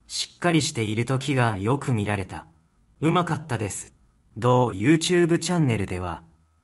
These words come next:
日本女子プロゴルフ協会の企画動画でアプローチナンバー一選手を選出。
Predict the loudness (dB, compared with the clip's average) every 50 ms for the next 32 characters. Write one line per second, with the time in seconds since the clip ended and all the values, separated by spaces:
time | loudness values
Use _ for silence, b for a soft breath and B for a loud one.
0 | _ _ _ _ _ -6 -2 -2 0 2 2 2 2 2 2 0 0 0 -2 -2
1 | 0 0 2 2 4 4 2 2 2 -2 -4 -6 -4 -2 0 0 0 0 0 -2
2 | 0 -2 -2 -6 -8 -8 -6 -6 -4 -4 -2 -2 0 0 2 0 -2 -2 -4 -6
3 | -8 -8 -8 -8 -6 -2 0 2 4 4 4 2 2 0 0 2 2 2 2 2
4 | 0 0 0 0 -2 -4 -6 -8 -10 -6 -4 -4 -4 -4 -4 -6 -6 -6 -8 -8
5 | -8 -8 -8 -8 -8 -10 -12 -16 -18 -18